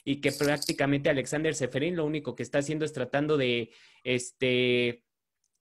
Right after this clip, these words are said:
poner, eh, y tr-, tratar de cuidar el changarro con uñas y dientes. Ojo, que es, creo que está mal, sí creo que está mal, creo que no son las maneras,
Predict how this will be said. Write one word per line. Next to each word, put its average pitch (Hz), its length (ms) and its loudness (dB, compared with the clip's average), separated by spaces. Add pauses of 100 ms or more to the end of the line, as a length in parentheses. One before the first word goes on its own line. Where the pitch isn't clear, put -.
(220)
poner, 147 360 4
eh, 170 160 2
y 135 360 -2
tr-, - 220 -14
tratar 139 380 2
de 160 140 -2
cuidar 143 260 4
el 143 100 2
changarro 139 460 -2
con 131 160 -2
uñas 143 340 0
y 135 60 -4
dientes. 117 400 -6
Ojo, 151 340 0
que 113 260 -6
es, 117 260 -10
creo 151 180 0
que 156 100 0
está 143 200 -2
mal, 165 160 0
sí 127 160 -4
creo 135 160 -2
que 143 80 -2
está 135 180 0
mal, 135 160 0
creo 143 180 0
que 147 100 0
no 139 120 0
son 139 200 -2
las 127 140 -2
maneras, 131 500 -2